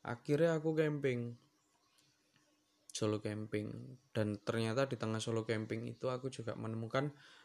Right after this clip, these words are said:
banyak orang yang solo camping juga. Akhirnya aku pas solo camping itu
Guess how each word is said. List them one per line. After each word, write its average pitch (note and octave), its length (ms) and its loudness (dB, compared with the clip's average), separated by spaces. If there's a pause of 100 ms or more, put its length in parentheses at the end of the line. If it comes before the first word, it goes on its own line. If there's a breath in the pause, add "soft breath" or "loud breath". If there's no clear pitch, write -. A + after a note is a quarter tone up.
(160 loud breath)
banyak A#2 320 4
orang C3 320 6
yang C#3+ 160 4
solo D3+ 240 8
camping C#3+ 320 6
juga. A#2 480 2 (960 soft breath)
Akhirnya A#2+ 480 2
aku C3+ 400 2
pas B2 80 2
solo A#2+ 240 2
camping B2 400 0
itu C3+ 80 0